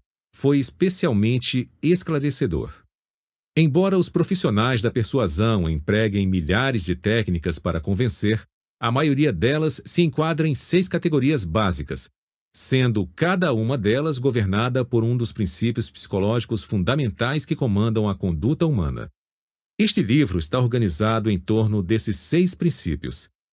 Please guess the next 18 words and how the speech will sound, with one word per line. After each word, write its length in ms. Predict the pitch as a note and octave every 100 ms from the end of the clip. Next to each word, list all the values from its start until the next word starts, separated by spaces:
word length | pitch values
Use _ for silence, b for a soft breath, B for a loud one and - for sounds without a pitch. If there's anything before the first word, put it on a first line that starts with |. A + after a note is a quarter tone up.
| _
reciprocidade, 840 | G2 - E2+ D#2 D2 F2+ C#3+ D3+ F3 _ _ _
coerência, 640 | C3+ D#3+ A#2 A#2+ A#2+ B2 G#2+ _ _ _
aprovação 560 | A#2 A#2+ E3 D3 - F3+
social, 540 | F3 A#2+ F2+ E2+ G2+ - _ _ -
afeição, 640 | G2+ C#3 B2+ C#3+ E3+ F#3+ - _ _ -
autoridade 840 | A#2 A#2 G2+ A#2 F#2+ G2+ G#2+ - _ _ _
e 80 | B2+
escassez. 640 | F#2 E2+ A#2 - A#1 - - _ _ _ _ _ _ -
Eles 180 | F3+ F#3
serão 220 | G#3+ A3
discutidos 640 | F#3+ - C3 D3+ D#3+ D3
em 120 | B2+ A2+
termos 440 | B2+ C3 A#2+ A2+
de 100 | A2
sua 340 | G#2+ - A#2+ A2
função 580 | - B2 - - D#3+
na 120 | F3+ C#3+
sociedade 720 | F2+ - D#2+ F#2+ C3+ A2+